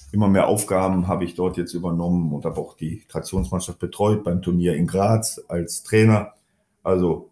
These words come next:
Schalke null vier ist Schalke und mein Herz schlägt in diesem Moment, äh, einfach mehr für Schalke, weil man dort auch weiß, wie man mit, äh, ehemaligen verdienstvollen Spielern umzugehen hat.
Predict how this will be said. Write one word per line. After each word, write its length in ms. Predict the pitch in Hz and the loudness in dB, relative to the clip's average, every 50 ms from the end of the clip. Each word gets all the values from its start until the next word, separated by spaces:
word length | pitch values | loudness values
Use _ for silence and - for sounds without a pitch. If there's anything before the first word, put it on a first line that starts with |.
| _ _ | _ _
Schalke 380 | - - - 85 92 90 - 92 | -8 0 2 2 2 2 2 0
null 120 | 90 80 | 0 0
vier 320 | - - 90 90 92 87 82 | -2 -2 0 0 0 0 0
ist 240 | 80 82 - - - | -4 -6 -8 -8 -6
Schalke 360 | - 80 80 98 98 - 85 | -2 0 0 0 0 -2 -2
und 220 | - 76 82 78 | -2 -2 -4 -4
mein 160 | 80 73 71 | -4 -4 -4
Herz 260 | 73 73 78 80 80 - | -4 -2 -2 -4 -4 -6
schlägt 320 | - - 78 76 76 - | -6 -8 -8 -8 -8 -8
in 100 | 78 76 | -6 -4
diesem 260 | 76 90 90 98 98 | -2 0 2 2 4
Moment, 540 | 92 90 82 82 82 82 85 82 - - - - - | 4 4 4 4 2 2 2 0 -2 -6 -14 -12 -10
äh, 140 | 80 80 | -8 -8
einfach 500 | 76 - - 85 85 - - 73 - - _ _ _ _ _ _ | -8 -6 -4 -4 -4 -4 -4 -6 -8 -12 _ _ _ _ _ _
mehr 200 | 82 82 82 80 | 0 2 2 2
für 140 | - - - | 0 -2 -6
Schalke, 480 | - - 90 85 87 - - 78 - - _ _ _ - - _ _ _ | -2 0 2 2 2 2 -2 -4 -6 -8 _ _ _ -20 -20 _ _ _
weil 140 | - 92 107 | 0 4 4
man 160 | 110 104 90 | 4 4 6
dort 200 | 98 95 95 - | 4 4 4 2
auch 200 | - 87 80 - | 0 -4 -4 -2
weiß, 420 | 82 82 90 92 90 - - 69 | 0 2 2 2 2 0 -2 -4
wie 120 | 76 90 95 | -2 0 0
man 440 | 95 90 85 85 82 78 71 - | 0 0 0 0 -2 -2 -2 -2
mit, 240 | 76 82 80 - - | -2 -4 -4 -4 -6
äh, 320 | - - 80 82 82 82 - | -6 -4 -2 -2 -2 -2 -2
ehemaligen 760 | - 92 92 92 92 90 85 82 82 85 85 82 85 82 78 | 0 2 2 4 4 4 2 2 2 0 0 0 0 -2 -4
verdienstvollen 1000 | - - 80 78 - 85 92 92 87 - - - - - 90 90 87 85 80 80 | -4 -6 -8 -6 -4 -2 -2 0 0 -2 -4 -6 -4 -2 0 0 0 0 -2 -6
Spielern 640 | - - - - - 87 90 85 85 80 78 76 76 - | -10 -16 -16 -6 -4 -2 0 0 0 -2 -2 -4 -6 -6
umzugehen 500 | 90 85 - - 73 71 73 71 67 - | -8 -8 -8 -10 -8 -8 -6 -6 -6 -8
hat. 120 | - - | -12 -16